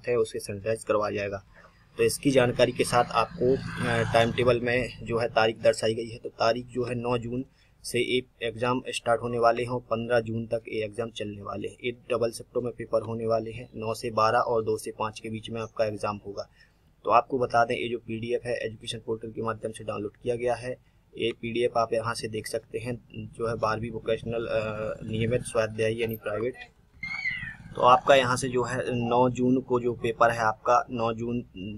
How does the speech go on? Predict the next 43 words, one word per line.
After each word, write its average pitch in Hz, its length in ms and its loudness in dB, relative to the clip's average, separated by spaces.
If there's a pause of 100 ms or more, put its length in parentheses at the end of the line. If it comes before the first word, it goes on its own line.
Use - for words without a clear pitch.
(160)
दो 113 120 2
हज़ार 117 160 0
बीस 113 220 -8
को 123 180 -6
जो 120 120 -2
नौ 117 260 2
से 120 180 0
बारह 113 320 6
के 117 140 -4
बीच 113 220 -8
में 117 100 -2
आपका 110 280 0
maths - 680 -4
वालों 110 340 2
का 113 100 0
जो 110 120 -4
paper 107 320 -2
है 110 80 -8
गणित 107 340 -6
का, 107 160 -6 (560)
इसके - 220 -2
बाद 123 180 2
दो 117 180 -2
से 131 120 -8
पाँच 117 320 -2
के 127 160 -2
बीच 117 260 -8
में 123 120 -4
आपका 113 340 -2
जो 110 160 -2
है 113 160 -2
भूगोल 107 400 -6
का, 117 260 0
अ, - 340 -12
ज्योग्राफी 110 720 0
का 113 140 2
जो 110 200 -4
exam 101 440 -4
है। - 100 -20
इसके - 300 -6
बाद 123 320 -2
दस 120 240 2
छः 107 280 -4